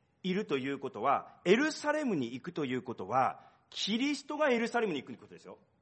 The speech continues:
それはローマの政府を、ローマの国、異教の支配を、異邦人の支配を砕いて、倒して、神の国を建てるっていうことなんです。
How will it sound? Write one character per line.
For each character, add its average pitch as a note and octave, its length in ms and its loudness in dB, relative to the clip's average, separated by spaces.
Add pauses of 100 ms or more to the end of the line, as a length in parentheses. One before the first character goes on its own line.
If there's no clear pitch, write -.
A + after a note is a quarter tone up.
(160)
そ - 160 -4
れ E3+ 60 2
は - 400 4 (100)
ロ C#4+ 540 6
ー - 40 -4
マ D#3 140 2
の E3+ 380 0 (120)
政 C4+ 460 -4
府 C#3 100 -2
を、 G#2+ 100 -4
ロ D4 280 4
ー D#4 40 2
マ A#3+ 100 8
の D3+ 100 4
国、 C3 240 -4
異 F3+ 140 -4
教 D4+ 360 -6
の C#4+ 140 -4
支 - 180 -6
配 A3+ 220 2
を、 G#2 120 -6
異 D#3+ 100 -12
邦 D4+ 280 -4
人 B3+ 160 -2
の G#3+ 80 2
支 A#3+ 180 -6
配 A3+ 340 -4
を B3 360 0 (380)
砕 D4+ 360 6
い G#3 100 -2
て、 F#2+ 280 -6 (880)
倒 D4+ 340 6
し - 140 -6
て、 B3+ 380 2 (200)
神 B3+ 300 6
の G3 140 4
国 G3+ 240 2
を G#3+ 80 4
建 - 160 -8
て G3 120 8
る A#3 100 6
っ - 20 -8
て - 80 -8
い - 20 -4
う - 40 -14
こ E2 60 -18
と D2+ 60 -18
な C#2+ 60 -20
ん - 40 -20
で - 40 -20
す。 - 120 -20